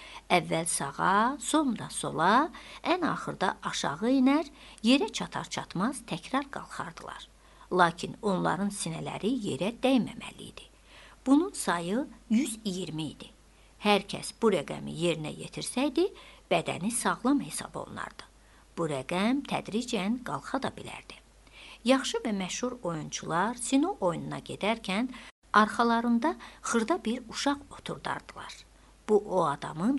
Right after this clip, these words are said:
qüvvətli olduğunu göstərərdi. Bu oyun orucluğun birindən on səkkizinə dək davam edərdi. Zorxanaya kim yazılsaydı, gərək hər gün oyuna gələydi. Cavanlar təkcə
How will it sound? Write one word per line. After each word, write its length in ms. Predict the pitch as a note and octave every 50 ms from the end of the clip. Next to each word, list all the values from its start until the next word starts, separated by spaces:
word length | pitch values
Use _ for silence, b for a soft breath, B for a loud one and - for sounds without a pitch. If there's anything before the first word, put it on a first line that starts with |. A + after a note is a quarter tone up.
| - -
qüvvətli 500 | - D#3 D3 D#3+ - D#3 - - G3 A#3
olduğunu 460 | C4+ B3+ G#3+ G3 G#3 F#3+ G3+ A3+ C4+
göstərərdi. 760 | C#4 - - - - - - - - - - - - - - - b b b b b b b b -
Bu 120 | F3 E3+ - -
oyun 480 | E3 D3 C#3+ D#3+ F#3 A3 C4+ F4 B B B B B B -
orucluğun 720 | G3 G3 G3 G#3 G3 - - G#3+ G#3+ G#3 G#3+ D#4 F#4 D#4+ - -
birindən 640 | G#3+ G3+ E3+ D3 D#3+ D#3+ E3+ G3 A#3 C#4+ F4 - - -
on 160 | G3+ F#3 E3+
səkkizinə 540 | - - D#3+ - - D#3 - - F3 A3+ C#4+ C4+
dək 300 | G#3+ F#3+ A#3 - - - -
davam 320 | D#3+ D#3 D3+ - - - - -
edərdi. 340 | - - - - - - - - _ - - B B B B B B B B B
Zorxanaya 680 | - G#3+ G3+ F#3 F#3 - F#3+ F#3 F3 F3 E3+ F3 F#3+
kim 320 | G3+ - - - G#3+ G3+ F#3
yazılsaydı, 760 | F3 E3 E3+ E3 - - - - - A3+ A#3+ C4+ C4 D#4+ F#4 G4+ B B B B B B -
gərək 380 | - E3+ E3 F3+ G#3 G#3 - - -
hər 180 | B3 D4 F4 - -
gün 260 | G#3+ G3 G#3 B3+ - - - - - -
oyuna 340 | - F#3 D#3 D3 C#3 C3+ -
gələydi. 580 | - - - - - - - - - - - - - - - - - - - - - - -
Cavanlar 600 | - G3 F3 E3 D#3+ D#3 D#3+ E3 F3+ G3+ G#3 G3+
təkcə 360 | - - - - - F3+ F3